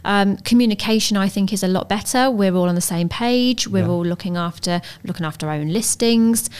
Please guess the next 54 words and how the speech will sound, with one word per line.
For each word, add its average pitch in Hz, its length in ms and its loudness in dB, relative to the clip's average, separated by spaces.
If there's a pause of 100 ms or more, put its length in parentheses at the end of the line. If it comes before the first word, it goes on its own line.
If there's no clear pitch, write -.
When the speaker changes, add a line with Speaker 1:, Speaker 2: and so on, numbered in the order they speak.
(200)
Speaker 1:
You 202 120 4
know, 202 400 6
if 190 100 0
someone 175 380 0
rings 208 300 2
you, 214 80 2
you 190 160 0
can 175 240 -2
just - 640 -2
reel 190 420 0
off 185 160 -2
what's 185 160 -2
going 160 300 -2
off 160 100 -10
straight 156 360 -4
away. 156 260 -2
You 175 160 -2
don't 175 140 0
need 165 80 -2
to - 60 -2
say, 160 140 -4
"Oh, 247 60 -2
let, 180 140 -2 (100)
let 170 60 -4
me 233 40 2
just 233 160 -2
log 214 260 0
on," 175 240 2
or, 165 160 0 (220)
"Let 277 100 0
me 285 60 0
just 285 160 -2
grab 240 220 -4
your 214 100 0
file," 185 580 0 (280)
'cause 220 100 2
it 233 100 2
Speaker 2:
Yeah. 240 60 4
Speaker 1:
makes 254 280 2
it - 60 -6
look 214 220 -2
as 190 140 -2
though 190 560 2
it's 196 180 -4
literally 175 760 -2 (160)
just 190 320 -2
Speaker 2:
Yeah. 185 80 2
Speaker 1:
another 185 180 2
f-, - 320 -8
a 190 80 -2
file 180 600 0 (280)
that, 185 260 -4
that's - 220 -2
being, 180 400 -2